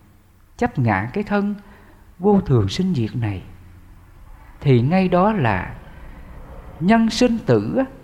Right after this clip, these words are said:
luân hồi chấm dứt sạch hết. Đến đây Đức Phật, Ngài trở thành là bất tử, không còn sinh tử một đời nào, một kiếp nào nữa. Vì Ngài đã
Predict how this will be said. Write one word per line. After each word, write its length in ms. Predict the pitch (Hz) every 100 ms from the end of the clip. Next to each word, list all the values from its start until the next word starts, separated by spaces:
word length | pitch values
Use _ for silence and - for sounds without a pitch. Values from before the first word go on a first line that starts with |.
| - - -
luân 340 | 175 220 220 185
hồi 400 | 123 104 92 82 - - -
chấm 220 | 208 214
dứt 220 | 233 240
sạch 240 | - 95 - -
hết. 140 | 190 214 - - - - - _ _ _ _ _ - - _ _ - - - - _ _ _
Đến 220 | 165 196 190
đây 240 | 180 165
Đức 200 | 226 -
Phật, 180 | 113 107 - - - - - - _ _ _ _ _
Ngài 200 | 147 127
trở 260 | 104 135 165 165
thành 280 | 123 104
là 280 | 95 76 107 - -
bất 260 | 208 208
tử, 280 | 113 92 156 - - - - - - - - _ _ -
không 300 | - 208 190
còn 300 | 135 110 95
sinh 260 | - 185
tử 400 | 180 107 127 180 185 - _ - - _
một 260 | 127 120 -
đời 240 | 151 117
nào, 300 | 113 101 92 101 - 135
một 280 | 107 -
kiếp 220 | 214 233 131
nào 220 | 107 98
nữa. 160 | 98 - - - - _ _ _ _ _ _ _ _ _ 143
Vì 280 | 135 123
Ngài 280 | 113 123 104
đã 360 | 120 107 135